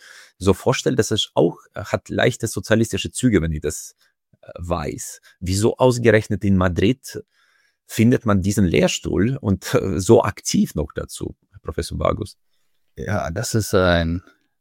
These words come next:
Speaker 2: ein Zufall auch der Geschichte. Wahrscheinlich, dass, äh, mein Doktorvater, der Professor Huerta de Soto, der auch online, online seine Vorlesungen hat und das, äh, diese Vorlesung hat Milei dann auch entdeckt zweitausendvierzehn und, äh,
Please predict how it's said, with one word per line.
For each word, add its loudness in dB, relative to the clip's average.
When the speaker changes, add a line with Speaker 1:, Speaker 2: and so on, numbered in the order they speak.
Speaker 2:
ein -8
Zufall 4
auch 2
der 0
Geschichte. 0
Wahrscheinlich, 2
dass, 4
äh, 6
mein 4
Doktorvater, 4
der 2
Professor 0
Huerta 2
de 2
Soto, 2
der 4
auch -2
online, 4
online 4
seine 4
Vorlesungen 2
hat 0
und -4
das, -6
äh, -12
diese -2
Vorlesung 4
hat -6
Milei 4
dann 4
auch 4
entdeckt 2
zweitausendvierzehn -4
und, -10
äh, -10